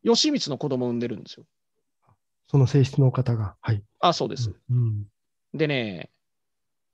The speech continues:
Speaker 1: 公家なんかのいろんな記録を見ても、まあ、めんどくさい人なんですよ。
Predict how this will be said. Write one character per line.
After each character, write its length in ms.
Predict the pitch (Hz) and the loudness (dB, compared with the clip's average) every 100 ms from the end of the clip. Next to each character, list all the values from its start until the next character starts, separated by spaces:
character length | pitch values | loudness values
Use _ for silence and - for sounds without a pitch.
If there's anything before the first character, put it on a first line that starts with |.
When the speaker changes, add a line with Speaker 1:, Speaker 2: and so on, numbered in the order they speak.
| _ _ _ _ _ | _ _ _ _ _
Speaker 1:
公 180 | - 285 | -4 0
家 160 | 359 | 0
な 160 | 370 381 | 0 0
ん 120 | 370 | 0
か 140 | 247 165 | 0 0
の 100 | 135 | 0
い 100 | 143 | 0
ろ 120 | 196 | 0
ん 120 | 208 | -2
な 120 | 208 | -4
記 140 | - 202 | -2 0
録 260 | 196 196 | 0 0
を 60 | 190 | 0
見 120 | 196 | 0
て 120 | 175 | -2
も、 460 | 113 120 107 85 - _ _ _ _ _ _ _ _ _ - | -4 -4 -4 -8 -14 _ _ _ _ _ _ _ _ _ -6
ま 240 | 151 117 | -2 -2
あ、 120 | - _ _ _ _ _ _ _ _ _ | -6 _ _ _ _ _ _ _ _ _
め 220 | - 185 311 | -2 -2 0
ん 120 | 403 | -4
ど 120 | 392 | -4
く 60 | - | -2
さ 180 | 415 | -2
い 40 | 349 | -4
人 180 | - 254 | -4 -6
な 100 | 269 | -8
ん 40 | |
で 60 | - | -10
す 120 | - | -12
よ。 120 | - | -14